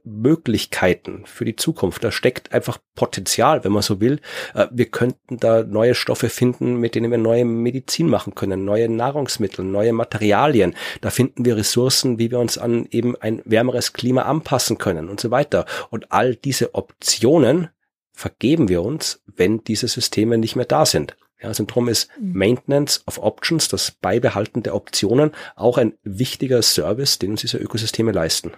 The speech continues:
Speaker 2: Okay,
Speaker 1: Ja.
Speaker 2: das ist interessant.
Speaker 1: Ja, das fand ich schön, wie sie das da, also tatsächlich irgendwie nicht nur, weil man sich denkt, ja, für was braucht man einen Ozean?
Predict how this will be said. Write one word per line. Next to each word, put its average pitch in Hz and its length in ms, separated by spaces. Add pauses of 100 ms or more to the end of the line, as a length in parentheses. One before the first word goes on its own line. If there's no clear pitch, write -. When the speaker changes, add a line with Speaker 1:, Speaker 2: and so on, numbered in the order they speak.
(340)
Speaker 2:
Okay, - 320
Speaker 1:
Ja. 170 140 (160)
Speaker 2:
das - 160
ist 277 160
interessant. 180 580 (160)
Speaker 1:
Ja, 147 160
das - 160
fand 135 160
ich 131 80
schön, 131 160
wie 87 60
sie 90 80
das - 160
da, 92 160
also 92 180
tatsächlich 123 300
irgendwie 123 260 (240)
nicht - 280
nur, 120 180
weil 101 80
man 98 100
sich 107 100
denkt, 113 220
ja, 104 100
für 104 140
was 92 140
braucht 92 220
man 98 80
einen 85 100
Ozean? 160 420